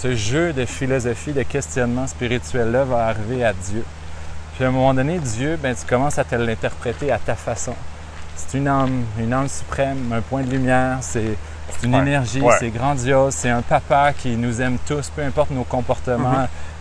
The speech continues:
Speaker 2: Mhm.
Speaker 1: dingues des fois, puis, euh, <laughs> il va
Speaker 2: Ouais.
Speaker 1: toujours nous aimer. Puis lui, il nous enseigne l'amour inconditionnel, puis comment je me sens dans l'amour inconditionnel. Puis là, on commence à transformer des sensations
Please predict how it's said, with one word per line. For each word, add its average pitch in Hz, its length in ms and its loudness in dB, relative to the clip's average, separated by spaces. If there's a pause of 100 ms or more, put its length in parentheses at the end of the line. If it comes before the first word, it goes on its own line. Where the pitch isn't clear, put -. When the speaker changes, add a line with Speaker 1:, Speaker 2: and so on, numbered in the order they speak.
(120)
Speaker 2:
Mhm. 110 80 -2
Speaker 1:
dingues 135 520 2
des 120 140 2
fois, 135 440 2 (200)
puis, 113 240 -2
euh, 120 140 2
<laughs> - 80 2
il 202 40 8
va 139 160 2
Speaker 2:
Ouais. 147 180 8
Speaker 1:
toujours 151 180 6
nous 147 220 2
aimer. 135 300 0 (420)
Puis 127 160 0
lui, 143 200 4
il 151 60 2
nous 135 180 2
enseigne 135 380 0
l'amour 135 340 2
inconditionnel, 135 840 0
puis 117 220 0
comment 143 240 2
je 143 120 0
me 139 100 2
sens 147 280 -4
dans 131 100 -2
l'amour 123 280 2
inconditionnel. 127 540 0
Puis 143 80 -4
là, 175 40 2
on 180 100 2
commence 165 260 2
à 143 80 4
transformer 170 800 2
des 131 140 -4
sensations 147 840 2